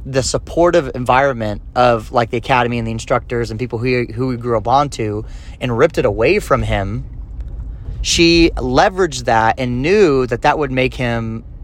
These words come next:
you know, almost, like, maybe shape up, or, like, that was way worse of a punishment, disappointing us, than, you know, just missing class. You know, he would rather have just missed class probably and then been like, "Oh, man, we missed you last week," and be like, "Oh, yeah, I was just whatever," and he'd come up with some, like, lie or something like that, right?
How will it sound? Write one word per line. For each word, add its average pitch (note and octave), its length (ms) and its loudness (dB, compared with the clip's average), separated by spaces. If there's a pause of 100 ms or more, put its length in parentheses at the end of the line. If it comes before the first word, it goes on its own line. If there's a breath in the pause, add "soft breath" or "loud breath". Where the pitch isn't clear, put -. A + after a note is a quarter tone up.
(200)
you C#3+ 100 0
know, C#3 100 8
almost, C#3 380 2
like, B2 240 2
maybe B2 240 0
shape A2+ 360 -2
up, D#3 340 2 (400 loud breath)
or, C3 460 6
like, A#2+ 280 2
that C3 260 2
was D3+ 160 -2
way C3+ 200 0
worse C3 260 -2
of A#2+ 60 -6
a A2+ 60 -2
punishment, C3 520 -4
disappointing A#2+ 500 -4
us, C#3 540 0 (460 loud breath)
than, C3 680 0
you C3+ 100 -4
know, B2 160 2
just A#2 160 -6
missing A#2+ 380 -4
class. A2+ 420 0
You A#2+ 80 -4
know, A2+ 60 0
he C3 100 0
would B2+ 100 0
rather D3 280 2
have B2+ 100 -2
just B2+ 380 -2 (240 loud breath)
missed C#3 260 0
class D3+ 300 2
probably A#2+ 560 2
and B2+ 120 -6
then A#2+ 460 -4
been C3 140 -4
like, D3+ 160 0
"Oh, G3 120 4
man, G3+ 160 2
we F#3 60 0
missed F#3 220 2
you F3+ 60 4
last E3+ 180 2
week," F#3+ 100 2
and F#3+ 80 -6
be G3 60 4
like, G3 100 4
"Oh, A3 80 6
yeah, G#3+ 240 4
I - 20 4
was G3 120 -2
just E3+ 160 -6
whatever," F3+ 320 4
and D#3+ 80 0
he'd D3 80 -8
come C#3+ 100 -4
up C#3 80 -2
with B2+ 100 -6
some, B2+ 120 -4
like, B2 200 0
lie A#2 340 2
or A2+ 120 -2
something A2+ 240 -10
like G#2+ 160 -10
that, A2 220 -2
right? B2 240 -2